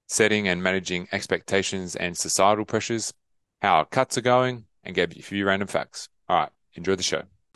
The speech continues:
When you get an invitation to do something in the future, ask yourself, would you accept this if it was scheduled for tomorrow?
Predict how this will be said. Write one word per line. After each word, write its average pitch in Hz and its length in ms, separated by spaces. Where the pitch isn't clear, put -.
When 110 160
you 110 60
get 131 200
an 127 60
invitation 98 640
to 92 100
do 95 160
something 90 460
in 82 100
the 80 120
future, 87 600
ask 90 360
yourself, 80 480
would 95 120
you 98 100
accept - 420
this - 480
if - 160
it - 100
was 90 180
scheduled 90 460
for - 120
tomorrow? 85 440